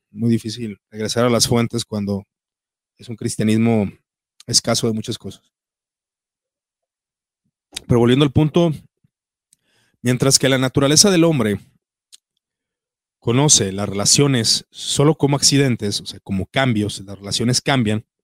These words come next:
es decir, como realidades que no pueden existir sin una situación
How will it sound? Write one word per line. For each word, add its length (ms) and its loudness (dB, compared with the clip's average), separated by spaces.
es 100 -4
decir, 380 0
como 200 0
realidades 480 2
que 100 -2
no 80 -2
pueden 260 2
existir 480 0
sin 160 -2
una 160 0
situación 640 0